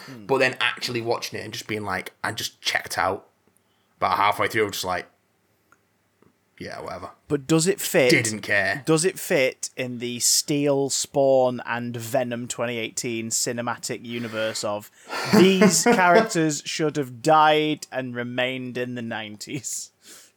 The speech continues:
Speaker 2: I guess, yeah, 'cause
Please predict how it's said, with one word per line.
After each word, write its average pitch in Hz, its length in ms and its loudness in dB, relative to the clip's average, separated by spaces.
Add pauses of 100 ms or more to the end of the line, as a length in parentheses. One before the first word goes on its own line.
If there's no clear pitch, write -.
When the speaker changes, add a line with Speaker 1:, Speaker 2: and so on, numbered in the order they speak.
(600)
Speaker 2:
I 160 40 -8
guess, 151 580 2
yeah, 135 380 4
'cause - 680 -4